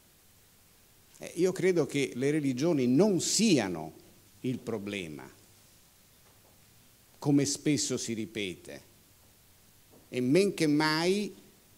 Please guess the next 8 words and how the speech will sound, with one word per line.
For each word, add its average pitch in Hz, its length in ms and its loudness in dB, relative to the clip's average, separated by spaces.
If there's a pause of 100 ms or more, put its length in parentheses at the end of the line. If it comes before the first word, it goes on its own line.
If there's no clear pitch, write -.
(160)
i 127 120 -4
tre 170 220 2
monoteismi, 143 1400 2 (1800)
l'ebraismo, 110 760 0
il 90 80 -8
cristianesimo 107 960 -4 (460)
e 104 80 -8
l'islamismo, 123 1120 0